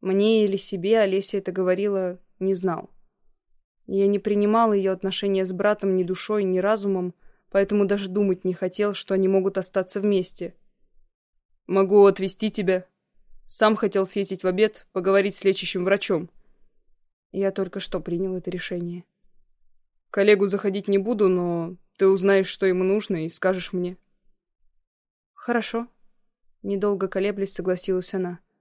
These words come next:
«Давай я аккуратно йодом обработаю края раны». «Нет, спасибо». Стук в дверь прервал наш диалог.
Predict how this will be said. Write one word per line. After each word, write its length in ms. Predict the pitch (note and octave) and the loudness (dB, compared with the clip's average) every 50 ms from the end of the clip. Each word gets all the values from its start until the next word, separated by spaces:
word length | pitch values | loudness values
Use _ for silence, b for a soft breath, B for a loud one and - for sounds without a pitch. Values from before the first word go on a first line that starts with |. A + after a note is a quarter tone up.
| _ _ _ _ _ _ _ _ _ _ _ _ _ _ _ _ - | _ _ _ _ _ _ _ _ _ _ _ _ _ _ _ _ -8
«Давай 440 | - D#3+ F#3 F#3 G#3 A3+ A3+ A3+ | -2 0 2 4 6 6 6 6
я 280 | G3+ F#3 F#3 F#3 F3 E3+ | 6 4 4 4 4 2
аккуратно 520 | F3 - - G3 G3 F#3 - F#3+ F3+ F3+ | 0 0 2 2 2 4 2 2 -2 0
йодом 360 | F3+ E3+ G3+ G3 F3+ F#3 F3 E3+ | 0 2 2 2 2 2 0 0
обработаю 500 | E3+ F3+ F3+ F3 F3 F3 E3+ - E3+ E3+ | 0 0 0 0 0 -2 -2 -2 -6 -4
края 320 | - F#3 F#3 F#3 F3+ F3+ | -2 0 2 4 4 4
раны». 320 | F#3 F3+ E3+ E3 D#3 E3+ - _ _ - - _ _ _ _ _ _ _ _ _ _ _ _ | 4 2 2 0 -4 -8 -12 _ _ -20 -20 _ _ _ _ _ _ _ _ _ _ _ _
«Нет, 360 | - A3 A3+ A3+ G#3+ F#3+ - | -4 -2 0 0 0 -2 -4
спасибо». 500 | - - - F#3+ - - A3 F#3 F#3+ F3+ - - - - - - _ _ _ _ - - _ _ _ _ _ _ _ _ _ | -8 -8 -8 -6 -4 -2 -4 -4 -4 -8 -10 -16 -20 -20 -20 -20 _ _ _ _ -20 -20 _ _ _ _ _ _ _ _ _
Стук 320 | - - - G#3+ F#3 - | -18 -10 -6 -6 -6 -6
в 60 | F#3 | -6
дверь 260 | F3 G3 F#3 G#3+ A#3 A#3 | -6 -2 0 0 0 0
прервал 400 | - G#3+ G#3 F#3+ F#3+ F#3+ G3 G3+ | -2 -4 -2 0 2 2 2 2
наш 200 | G3+ G3 G3 G3 | 2 2 0 0
диалог. 560 | F#3 F#3+ F#3+ F#3+ F#3+ F3+ E3+ E3+ - - - | 0 0 0 0 0 -2 -4 -6 -8 -16 -20